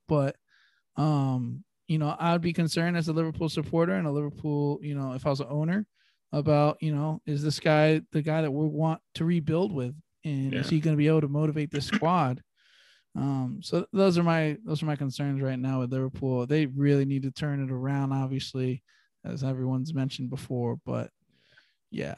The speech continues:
Speaker 1: uh, I'm very disappointed with this Liverpool squad right now.
Speaker 2: Yeah, it's been not a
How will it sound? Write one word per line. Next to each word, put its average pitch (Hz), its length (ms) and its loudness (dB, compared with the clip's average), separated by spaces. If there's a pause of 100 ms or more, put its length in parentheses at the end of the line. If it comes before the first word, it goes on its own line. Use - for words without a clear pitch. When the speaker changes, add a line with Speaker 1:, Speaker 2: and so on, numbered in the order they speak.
(120)
Speaker 1:
uh, 123 440 -4 (200)
I'm 123 360 -4 (160)
very 135 260 2
disappointed 120 560 -4
with 127 140 -6
this 135 160 -8
Liverpool 131 320 -10
squad 117 260 -8
right 71 160 -12
now. 71 220 -14 (1700)
Speaker 2:
Yeah, 98 160 0
it's - 200 -6
been 123 500 -4 (220)
not 135 420 2
a 120 360 0